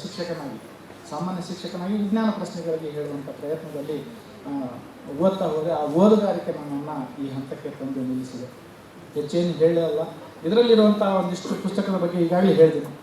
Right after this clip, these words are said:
ಭೂಮಿಗೆ ಉಂಗುರ ಇದ್ದರೆ ಏನಾಗ್ತಿತ್ತು? ನಮ್ಮ ಶನಿಗ್ರಹಕ್ಕೆ ಉಂಗುರ ಇದೆ, ಹಾಗಾದ್ರೆ ಭೂಮಿಗೆ ಉಂಗುರಗಳು ಇದ್ರೆ ಏನಾಗ್ತಿತ್ತು?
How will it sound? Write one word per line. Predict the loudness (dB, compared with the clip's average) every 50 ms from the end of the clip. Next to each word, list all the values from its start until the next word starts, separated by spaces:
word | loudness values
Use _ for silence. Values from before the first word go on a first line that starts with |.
| 2 4
ಭೂಮಿಗೆ | 4 6 6 8 8 10
ಉಂಗುರ | 10 10 8 8 6
ಇದ್ದರೆ | 6 4 4 2 0 0 0
ಏನಾಗ್ತಿತ್ತು? | 0 0 -2 -4 -8 -10 -10 -12 -14 -14 -14 -6 -2
ನಮ್ಮ | -2 0
ಶನಿಗ್ರಹಕ್ಕೆ | 0 2 0 0 2 4 4 4 4 4 2 0
ಉಂಗುರ | 0 0 0 2 2
ಇದೆ, | 2 2 0 -4 -6 -2
ಹಾಗಾದ್ರೆ | 2 2 4 4 4 4
ಭೂಮಿಗೆ | 4 4 6 8 8 8
ಉಂಗುರಗಳು | 8 8 6 4 2 2 0 0
ಇದ್ರೆ | 0 -2 0 0 0
ಏನಾಗ್ತಿತ್ತು? | 0 0 -2 -6 -10 -12 -14 -14 -14 -16 -16 -18 -18